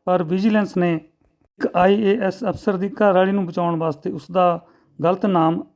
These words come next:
ਐਫ ਆਈ ਆਰ ਵਿੱਚ ਲਿਖਿਆ ਸੀ। ਪਹਿਲਾਂ ਵਿਜੀਲੈਂਸ ਨੇ ਇਸ ਮਾਮਲੇ ਨੂੰ ਲੈ ਕੇ ਤਕਰੀਬਨ ਇੱਕ ਦਰਜਨ ਤੋਂ ਵੱਧ ਵਿਅਕਤੀ ਗ੍ਰਿਫਤਾਰ ਕੀਤੇ ਸਨ, ਜਿਨ੍ਹਾਂ ਵਿੱਚ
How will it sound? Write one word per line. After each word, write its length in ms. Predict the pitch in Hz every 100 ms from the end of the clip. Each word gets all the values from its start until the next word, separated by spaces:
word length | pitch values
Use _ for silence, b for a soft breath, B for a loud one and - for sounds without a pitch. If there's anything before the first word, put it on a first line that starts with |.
| _
ਐਫ 220 | 202 196
ਆਈ 100 | 202
ਆਰ 160 | 185 170
ਵਿੱਚ 240 | 160 143
ਲਿਖਿਆ 300 | 165 147 175
ਸੀ। 240 | 151 156 135 - - _ _ -
ਪਹਿਲਾਂ 260 | 185 220
ਵਿਜੀਲੈਂਸ 500 | 185 190 226 233 220
ਨੇ 120 | 196
ਇਸ 280 | 196 214 -
ਮਾਮਲੇ 400 | 190 180 190 208
ਨੂੰ 140 | 208 190
ਲੈ 120 | 180
ਕੇ 380 | 175 170 151 147 b b _
ਤਕਰੀਬਨ 640 | 190 175 208 214 214 185 151 - _ _ -
ਇੱਕ 220 | 226 269
ਦਰਜਨ 360 | 208 202 196
ਤੋਂ 160 | 190 185
ਵੱਧ 260 | 180 170 170 151 - _ _
ਵਿਅਕਤੀ 340 | 165 185 - 185
ਗ੍ਰਿਫਤਾਰ 400 | 170 - 202 196
ਕੀਤੇ 300 | - 185 160
ਸਨ, 360 | 180 170 170
ਜਿਨ੍ਹਾਂ 300 | 156 190 220
ਵਿੱਚ 380 | 208 202 202 170